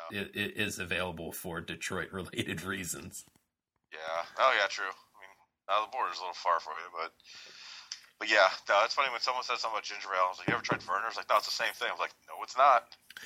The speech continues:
Speaker 2: Uh,
Speaker 1: Vernors will
Speaker 2: oh.
Speaker 1: fuck you up. So, <laughs> you like ginger, right? Do you like the entire ginger root? I'm sorry? Like,
Speaker 2: <laughs>
Speaker 1: no, no, we don't, we don't bother trying to balance this out at all. So, but yeah, so,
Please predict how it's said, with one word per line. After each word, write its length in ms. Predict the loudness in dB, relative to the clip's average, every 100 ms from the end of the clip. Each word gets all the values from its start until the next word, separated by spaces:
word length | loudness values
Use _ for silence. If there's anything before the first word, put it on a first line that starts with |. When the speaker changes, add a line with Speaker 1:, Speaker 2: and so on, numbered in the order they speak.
| -16 -18 -20 _ 2
Speaker 2:
Uh, 320 | 6 6 6
Speaker 1:
Vernors 0 |
will 560 | 10 12 12 10 6 0
Speaker 2:
oh. 100 | 0
Speaker 1:
fuck 220 | 0 0 -12
you 80 | 0
up. 240 | 2 2 -2 -16 -10 -8 -6
So, 180 | -2 0 -2 -6 _ _ -20 _
<laughs> 1200 | -8 -8 -4 0 0 0 -10 -16 -18 -10 0 0
you 60 | 4
like 120 | 2
ginger, 300 | 2 -4 -4 -8 -2
right? 200 | -2 -2 -10 -18 -16 -14
Do 60 |
you 60 | -6
like 140 | -6
the 120 | -4 -6
entire 480 | -6 -6 -2 -2 -4
ginger 280 | -8 -8 -10 -8
root? 180 | -12 -12 -20 _ _
I'm 60 | 4
sorry? 240 | 4 4 0 -12 -14 -14 -18 _ -8
Like, 100 | -6 0
Speaker 2:
<laughs> 80 | 4
Speaker 1:
no, 60 |
no, 100 | 4 4
we 80 | 2
don't, 140 | 0 -2
we 80 | 2
don't 200 | 2 2 8
bother 380 | 10 10 4
trying 260 | 0 0 0
to 100 | -2 -6 -10 _
balance 340 | -4 -2 -4 -8
this 140 | -4 -2
out 120 | -2
at 80 | -4
all. 220 | -8 -10 -10 -10 -10 -12 -8 -8 -6
So, 140 | -4 -4 -6 _ _ _ _ _ _ _ _ _ _
but 100 | 4
yeah, 100 | 6
so, 160 | 8